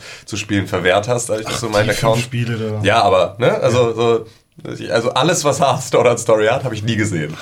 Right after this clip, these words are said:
Speaker 2: <laughs>
Speaker 1: Und, ähm, genau, da freue ich mich auf jeden Fall drauf und, äh, da geht's dann natürlich auch wieder, dass du dann da halt, äh,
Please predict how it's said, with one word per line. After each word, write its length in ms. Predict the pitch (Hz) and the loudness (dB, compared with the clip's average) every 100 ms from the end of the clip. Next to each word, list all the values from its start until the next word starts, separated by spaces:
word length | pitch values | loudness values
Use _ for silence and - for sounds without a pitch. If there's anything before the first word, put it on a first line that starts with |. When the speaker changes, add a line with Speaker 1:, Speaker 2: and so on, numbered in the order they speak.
| - - | -14 -12
Speaker 2:
<laughs> 280 | 104 - 123 | -10 -2 4
Speaker 1:
Und, 380 | 117 113 104 - | 4 2 -4 0
ähm, 380 | 110 110 104 101 104 - _ _ _ _ _ _ _ _ - | 4 4 2 -6 -12 -20 _ _ _ _ _ _ _ _ 0
genau, 260 | 110 92 | 2 4
da 140 | 95 98 | 4 2
freue 320 | - - 113 | 0 0 0
ich 80 | 120 | 0
mich 120 | 107 | -4
auf 120 | 101 | -4
jeden 180 | 107 104 | -4 -2
Fall 240 | 101 110 | 0 0
drauf 320 | 127 131 131 | 2 0 0
und, 320 | - 104 104 107 | -2 -4 -4 -2
äh, 320 | 101 98 98 - | 0 0 -2 -2
da 280 | - 101 95 | 2 2 0
geht's 260 | 98 98 | -2 -2
dann 140 | - 92 | -2 -2
natürlich 300 | 85 92 85 | -4 -4 -4
auch 140 | 82 | -4
wieder, 160 | 85 82 | 0 0
dass 220 | 85 - | 0 -6
du 80 | 85 | -2
dann 300 | 80 80 82 - _ _ - | -2 -2 -8 -18 _ _ -8
da 120 | 78 | -4
halt, 220 | 76 78 - _ _ _ _ | -4 -6 -14 _ _ _ _
äh, 160 | - | -8